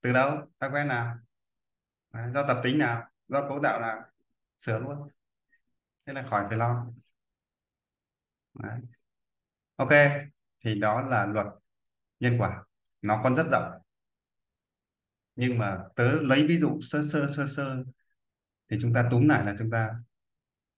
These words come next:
túm luôn cái nhân này để chúng ta thực hành trong đời sống. Còn ứng dụng về luật cộng sinh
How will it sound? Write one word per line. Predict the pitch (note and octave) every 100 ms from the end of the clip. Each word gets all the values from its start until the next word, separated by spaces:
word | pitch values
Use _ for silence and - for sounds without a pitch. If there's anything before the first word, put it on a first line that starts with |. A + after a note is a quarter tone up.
| _ _ _ _ _ _
túm | B2 B2 D3
luôn | D3
cái | C3
nhân | C#3 B2+
này | G#2+ - _ _ _ _ _ _ _
để | - F#2+
chúng | A2
ta | A#2 A2+ G#2+ A2+ - _ _ _ _ _ _ _ - E2+ - _ _ _ _ _ _ _ -
thực | A2+
hành | G#2 G2
trong | G#2+
đời | F#2
sống. | F2+ F#2+ - - _ _ _ - - _ _ _ _ _ _ _ _ _ _ _ _ _ -
Còn | G#2 G#2+ G2+ F#2 -
ứng | B2 B2
dụng | C#3+ - G2+
về | G#2
luật | G2+
cộng | G#2
sinh | G#2+ B2 A#2 -